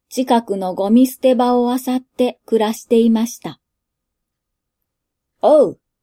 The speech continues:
ポチじゃねえか。どうした、こんなところまで。こんにちは、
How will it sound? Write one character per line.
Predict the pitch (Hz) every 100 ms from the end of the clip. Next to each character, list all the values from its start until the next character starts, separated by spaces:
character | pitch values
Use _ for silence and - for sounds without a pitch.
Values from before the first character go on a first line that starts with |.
| -
ポ | 349
チ | 302
じ | 247
ゃ | 190
ね | 165
え |
か。 | 151 135 - _ _ _ _ -
ど | 277 359
う |
し | 330
た、 | - 160 - -
こ | 185
ん | 180
な | 165
と | 170
こ | 175
ろ | 160
ま | 151 135
で。 | - _ _ _ _ _ _ _ _ _ _ _ _ _ _
こ | 302
ん | 349
に | 359 381
ち | - 370
は、 | 370 381